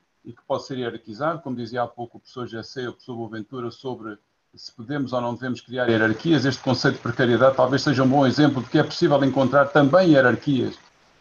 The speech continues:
eh, eh, e, e de que a precariedade, eh,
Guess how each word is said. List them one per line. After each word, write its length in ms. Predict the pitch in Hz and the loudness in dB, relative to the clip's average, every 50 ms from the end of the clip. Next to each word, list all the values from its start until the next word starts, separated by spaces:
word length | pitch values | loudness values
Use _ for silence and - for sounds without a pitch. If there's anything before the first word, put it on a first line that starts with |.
| _ _ - | _ _ -4
eh, 280 | - 120 120 113 107 104 | 0 2 4 4 4 2
eh, 60 | - - | 0 0
e, 400 | 123 120 120 104 98 123 120 - - | 0 0 0 0 -2 -6 -8 -6 -6
e 80 | 135 123 | -8 -8
de 100 | - - | -8 -10
que 340 | _ - 143 127 117 - - 107 104 - | _ -4 -2 0 -2 -2 -4 -6 -4 -4
a 80 | 123 123 | -4 -6
precariedade, 560 | - - 151 143 139 123 131 131 123 - - - - | -4 -2 0 0 2 4 4 4 2 2 -2 -8 -10
eh, 240 | 113 117 110 107 | -6 -6 -4 -6